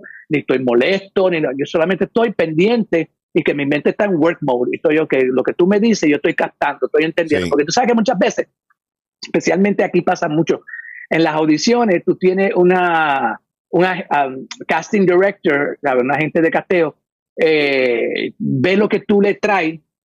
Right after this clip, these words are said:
Speaker 1: ¿verdad? En la audición, entonces te da, este, unas explicaciones y unos ajustes. Entonces hay muchos actores que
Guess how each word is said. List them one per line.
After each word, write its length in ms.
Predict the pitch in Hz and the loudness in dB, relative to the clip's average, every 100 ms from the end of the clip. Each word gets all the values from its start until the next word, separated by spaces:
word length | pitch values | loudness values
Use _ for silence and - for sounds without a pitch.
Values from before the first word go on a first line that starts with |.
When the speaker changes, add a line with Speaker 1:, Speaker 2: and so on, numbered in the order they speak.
| _ _ - | _ _ -6
Speaker 1:
¿verdad? 340 | 139 147 160 170 | -2 0 0 0
En 100 | 156 | 0
la 60 | |
audición, 500 | 156 156 151 220 196 196 | 2 0 0 0 0 -2
entonces 540 | 151 - 143 - 170 - | -6 -4 -4 -2 -2 0
te 140 | 170 | 0
da, 300 | 147 143 160 | 2 2 0
este, 480 | 160 147 - 151 135 | -2 -4 -2 -2 0
unas 200 | 135 156 | 0 0
explicaciones 800 | 165 175 180 185 180 226 220 196 | 0 0 0 0 0 0 2 0
y 40 | 151 | 0
unos 200 | 147 165 | 0 0
ajustes. 640 | 147 - 123 - - 104 _ _ - - - - | -2 -6 -8 -8 -8 -8 _ _ -20 -20 -20 -8
Entonces 280 | 135 160 202 | -4 0 0
hay 100 | 196 | 2
muchos 340 | 196 208 214 | 2 2 0
actores 640 | 196 196 233 226 214 180 147 | -2 -2 0 2 2 0 0
que 520 | 170 156 147 131 | 0 2 2 0